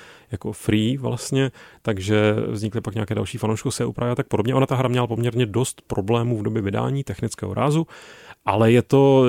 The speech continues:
já jsem z toho byl naprosto nadšený, protože vlastně ne, protože to ideově navazovalo na jinou hru z tradice právě studia Looking Glass nebo jinou sérii, a to je, eh, Ultima Underworld. To znamená velké podzemní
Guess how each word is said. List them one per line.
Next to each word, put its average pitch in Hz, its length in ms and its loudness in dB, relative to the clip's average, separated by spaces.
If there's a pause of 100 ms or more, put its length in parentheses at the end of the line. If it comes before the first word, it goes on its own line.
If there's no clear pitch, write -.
já 117 340 0
jsem 117 160 0
z - 60 -4
toho 127 140 2
byl 131 100 2
naprosto 135 840 2
nadšený, 123 600 0
protože 127 600 0 (300)
vlastně 127 260 0
ne, 156 140 2
protože 107 380 -2
to 104 360 0
ideově 113 360 2
navazovalo 110 520 2
na 98 180 0
jinou 107 640 0 (340)
hru 110 240 2
z - 80 -8
tradice 104 400 0
právě 110 240 -2
studia 113 280 -2
Looking 104 300 -2
Glass 117 220 -2
nebo 107 120 0
jinou 110 140 0
sérii, 110 380 -2
a 120 100 -6
to - 100 -6
je, 107 280 -2
eh, 107 400 -8
Ultima 113 280 -4
Underworld. 107 520 2 (640)
To 104 100 -6
znamená 101 340 2
velké 101 560 0
podzemní 104 720 0